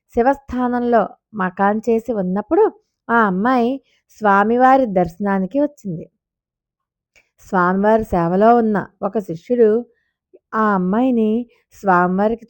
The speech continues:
చూపి, "మీరు దయతో ఆ అమ్మాయికి వివాహం కావాలని చెప్పి దీవించండి" అన్నాడు. స్వామివారు శిష్యుని కేసి చూస్తూ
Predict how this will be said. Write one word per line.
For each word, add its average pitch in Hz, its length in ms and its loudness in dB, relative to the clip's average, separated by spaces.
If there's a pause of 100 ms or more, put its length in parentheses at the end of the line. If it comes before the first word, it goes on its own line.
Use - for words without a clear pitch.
చూపి, 285 320 -6 (460)
"మీరు 254 260 4
దయతో 185 420 0
ఆ 285 160 0
అమ్మాయికి 226 760 -4 (240)
వివాహం 214 460 0
కావాలని 202 600 -2
చెప్పి 202 280 -6
దీవించండి" 220 840 -6
అన్నాడు. 180 420 -10 (1300)
స్వామివారు 254 920 0 (600)
శిష్యుని 226 380 -6
కేసి 262 380 -2
చూస్తూ 247 560 -8